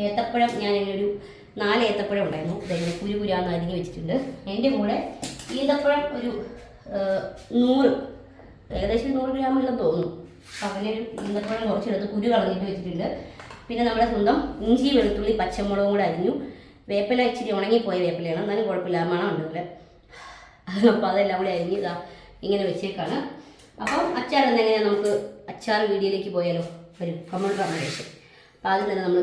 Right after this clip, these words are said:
ഗ്യാസ് കത്തിക്കുന്നു. ഇതൊക്കെ ഞാൻ അരിഞ്ഞ് വെച്ചതാണ്. അപ്പം ഗ്യാസ് കത്തിച്ചിട്ട് നമ്മുടെ ചട്ടി ഇതിലേക്ക് വെക്കുകയാണ്. അപ്പോൾ നമ്മൾ ചട്ടി ഒന്ന്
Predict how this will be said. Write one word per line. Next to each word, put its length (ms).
ഗ്യാസ് 320
കത്തിക്കുന്നു. 400
ഇതൊക്കെ 260
ഞാൻ 100
അരിഞ്ഞ് 280
വെച്ചതാണ്. 400
അപ്പം 220
ഗ്യാസ് 300
കത്തിച്ചിട്ട് 400
നമ്മുടെ 180
ചട്ടി 320
ഇതിലേക്ക് 340
വെക്കുകയാണ്. 380
അപ്പോൾ 200
നമ്മൾ 140
ചട്ടി 200
ഒന്ന് 100